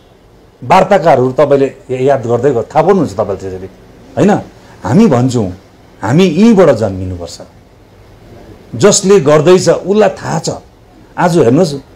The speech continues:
बुद्धिजीवीहरूले, त्यही बुद्धिजीवीले गोर्खाल्यान्ड भन्यो,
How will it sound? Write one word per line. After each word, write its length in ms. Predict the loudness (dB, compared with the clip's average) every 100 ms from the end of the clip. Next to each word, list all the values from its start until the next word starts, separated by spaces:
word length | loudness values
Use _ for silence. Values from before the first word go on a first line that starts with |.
| -16 -4
बुद्धिजीवीहरूले, 1000 | 0 2 2 4 4 4 4 2 0 -2
त्यही 440 | -10 -6 0 2
बुद्धिजीवीले 600 | 2 0 0 0 2 4
गोर्खाल्यान्ड 480 | 4 2 2 2 0
भन्यो, 280 | 0 -2